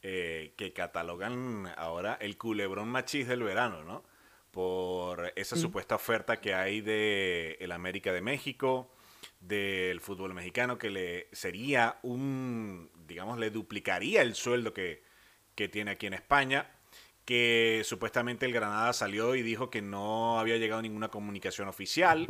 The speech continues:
Speaker 1: y, eh, parece que luego, horas más tarde, sí llegó. Y bueno,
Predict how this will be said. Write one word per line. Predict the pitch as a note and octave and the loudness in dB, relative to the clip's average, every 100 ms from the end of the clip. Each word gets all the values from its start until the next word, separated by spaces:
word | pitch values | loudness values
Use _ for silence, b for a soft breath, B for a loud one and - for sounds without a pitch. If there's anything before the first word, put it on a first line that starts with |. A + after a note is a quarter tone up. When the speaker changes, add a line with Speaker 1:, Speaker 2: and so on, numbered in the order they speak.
| - B B B B B _ | -6 B B B B B _
Speaker 1:
y, | C3 F3 G3+ F#3+ - | 4 6 4 0 0
eh, | A2+ A#2+ A2+ A2 G#2 - - - - | 4 8 8 6 2 -4 -20 -20 8
parece | D3 C3+ B2+ D#3 | 12 12 10 4
que | C3 | 4
luego, | A#2+ B2+ B2+ | 6 6 6
horas | C3 B2 B2 | 4 4 4
más | C3+ | 4
tarde, | - A2+ B2 C3 | 4 4 2 -2
sí | G#2+ - A#2+ | -4 -6 -4
llegó. | A2 A2+ D#3 G3 - b b b b b b _ _ _ _ | 2 6 6 6 2 b b b b b b _ _ _ _
Y | A2 | -6
bueno, | G2+ F2+ A#2 D#3+ | -2 -2 -2 -4